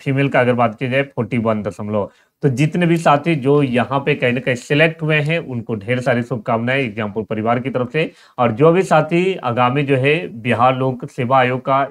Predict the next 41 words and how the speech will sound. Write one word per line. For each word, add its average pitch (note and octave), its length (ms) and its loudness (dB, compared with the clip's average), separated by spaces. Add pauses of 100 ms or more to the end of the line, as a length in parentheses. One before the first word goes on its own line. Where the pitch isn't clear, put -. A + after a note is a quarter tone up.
(100)
एग्जाम A#2+ 320 -2
की A#2+ 80 -4
तैयारी A#2 260 0
करते A#2+ 380 -2
हैं C#3 160 -4 (320)
उनके D#3 260 4
लिए F3 80 4
भी E3+ 140 2
जल्द C#3 280 2
ही D3+ 60 4
कुछ C#3+ 340 -2
बड़ा B2+ 360 2
होने B2 260 0
वाला A#2+ 260 2
है। C3 180 0
इसके D3+ 320 -4
अलावा E3+ 260 6
अभी C#3+ 140 0
देखो D#3 260 0
बिहार B2+ 360 0
में D#3+ 220 -4 (280)
इंटर D#3 240 4
लेवल E3 260 6
वैकेंसी, C#3 580 2
अ, C3 280 4
बिहार A#2+ 360 2
एसएससी C3+ 360 0
आया B2 160 4
हुआ B2+ 180 2
है, C3+ 100 0
तो D3 160 -6
उसके D3 240 -4
लिए E3 160 0
सफलता A#2+ 460 -2
बैच B2+ 240 2
हमारे A#2 260 0
यहाँ A#2 200 -2
संचालित B2 580 -4
हो C#3 80 2
रहा B2+ 120 4
है D3+ 180 0